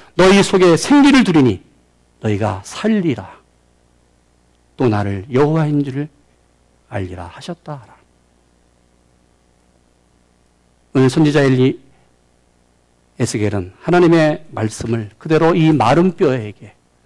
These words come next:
아주 많은 힘이 말라있는 이 마른 뼈에게 그대로 전합니다. 그러기에 칠 절, "이에 내가 명을 쫓아 대언하니."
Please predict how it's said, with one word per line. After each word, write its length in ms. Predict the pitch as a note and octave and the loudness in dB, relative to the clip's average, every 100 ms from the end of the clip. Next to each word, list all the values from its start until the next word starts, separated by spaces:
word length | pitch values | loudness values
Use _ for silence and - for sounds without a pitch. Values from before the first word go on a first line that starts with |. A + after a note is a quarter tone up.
| _ _ _ _ _ _ _ _ _ _ _ _ _ _ - | _ _ _ _ _ _ _ _ _ _ _ _ _ _ -4
아주 320 | - - C#4+ | -2 2 4
많은 760 | C#4+ C#4 B3 A#3+ A#3 G3 F#3 - - _ _ _ | 6 6 6 6 4 2 -2 -10 -20 _ _ _
힘이 560 | - - - F4+ E4 D#4 | -4 0 2 4 4 6
말라있는 580 | A#3 A#3+ A#3 A3 G#3+ G#3 | 6 4 4 4 4 4
이 120 | G3 | 4
마른 320 | D#3 D3+ C#3 | 4 2 0
뼈에게 560 | C#3 A2+ G2+ G#2+ G#2 G2+ | 0 0 -2 -6 -6 -8
그대로 280 | D3 C#3 B2 | -2 -2 -2
전합니다. 560 | - G2 F2 E2 - - _ _ _ _ _ _ _ _ _ _ _ _ _ | -6 -10 -10 -16 -20 -20 _ _ _ _ _ _ _ _ _ _ _ _ _
그러기에 280 | - C3 B2 | -8 -4 -4
칠 220 | - - E3 | -6 -10 -10
절, 360 | - C#3+ A2+ A2 - | -4 -2 -2 -8 -4
"이에 200 | B2+ A#2 | 0 0
내가 380 | G#2+ G#2+ G2+ - _ _ | 0 -4 -8 -14 _ _
명을 440 | C#3+ D3+ D#3+ D3+ | 2 4 2 0
쫓아 320 | D3+ C#3 C#3+ | -4 -8 -8
대언하니." 480 | C3+ G#2+ F#2+ F#2 G2 | -6 -8 -10 -14 -18